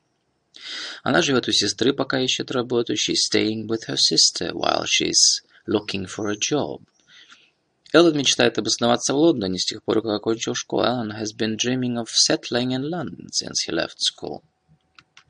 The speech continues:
Будучи спрошен, когда его спросили, когда он собирается возвращаться, он не ответил. Being asked when he intended to return, he didn't answer. Собрав материал, он начал писать статью. Having collected the material, he started writing an article.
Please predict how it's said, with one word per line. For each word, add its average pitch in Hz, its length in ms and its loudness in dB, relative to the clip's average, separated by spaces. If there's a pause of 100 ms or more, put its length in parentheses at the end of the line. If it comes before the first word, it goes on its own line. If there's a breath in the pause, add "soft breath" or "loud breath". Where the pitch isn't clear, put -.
(1800)
Будучи 151 340 6
спрошен, 143 760 2 (320 loud breath)
когда 117 180 0
его 120 100 4
спросили, 135 460 2
когда 110 300 2
он 104 100 0
собирается 104 480 0
возвращаться, - 600 2
он 113 200 -4
не 131 100 -4
ответил. - 480 -8
Being 104 320 -2
asked - 540 -2
when 131 380 2
he 87 260 -4
intended 85 560 -4
to - 140 -2
return, 110 640 -2 (300 loud breath)
he 104 60 -8
didn't 101 380 -4
answer. 156 400 -2 (960 loud breath)
Собрав 165 340 4
материал, 110 460 2
он 107 100 -2
начал - 240 0
писать - 340 0
статью. 120 560 2
Having 98 280 0
collected 90 500 -4
the 101 80 -2
material, 92 480 2
he 104 100 -10
started 92 500 -2
writing 90 440 -4
an 82 120 -8
article. 147 580 -8